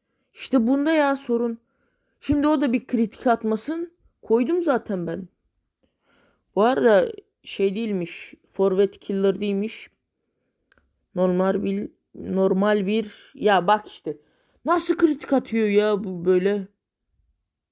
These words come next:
Full power mı basılı yine? İki saat sürüyor maşallah. Ben az önce bastım. Saniyesinde bitti. Şimdi extra time başlıyor.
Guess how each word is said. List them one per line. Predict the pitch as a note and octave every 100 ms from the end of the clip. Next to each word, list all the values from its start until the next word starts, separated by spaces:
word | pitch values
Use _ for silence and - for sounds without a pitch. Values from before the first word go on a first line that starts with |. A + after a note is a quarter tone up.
| _ _ _ _ _ _ _
Full | - G#3
power | - D#4+ E4+
mı | D#4 C4 A3
basılı | A3 F#3+ - F#3
yine? | F3+ E3 D#3+ - _ _ _ _ _ _
İki | G3 C4
saat | - D#4 D#4+
sürüyor | D#4+ - D#4 E4+
maşallah. | A3 G#3 - F3+ F3 D#3+ E3 _ _ _ _ _ _
Ben | - A3+
az | C4
önce | C4+ B3 A3+
bastım. | G3+ G3 - C#4+ E4+ F4+ G3+ _ _ _
Saniyesinde | - A3 A#3 B3 B3 D4+ F4
bitti. | F#3+ - - F#3 _ _ _ _ _ _ _ _ _ _ _ _ _ _ _ _ _ _ _ _ _ _ _ _ _ _ _ _ _ - - -
Şimdi | - A#3+ B3 G#3
extra | G3 F#3+ - - A#3 A3+
time | A3 A3+ G#3+ G3+
başlıyor. | G3 - F#3+ G3 F3+ - -